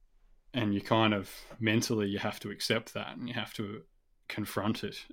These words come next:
and, and say, you know, "All right, you're doing everything you can. You know, you're taking your tablets daily, or you're monitoring it. You, you're in contact with the doctors anytime it changes."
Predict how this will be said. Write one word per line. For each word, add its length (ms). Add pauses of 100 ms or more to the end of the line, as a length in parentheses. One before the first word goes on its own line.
and, 340 (880)
and 360
say, 540 (200)
you 100
know, 220 (360)
"All 120
right, 280
you're 140
doing 300
everything 400
you 100
can. 440
You 120
know, 120
you're 280 (560)
taking 320
your 80
tablets 500
daily, 680
or 340
you're 160
monitoring 560
it. 220
You, 320 (160)
you're 220
in 60
contact 420
with 100
the 60
doctors 380
anytime 440
it 80
changes." 680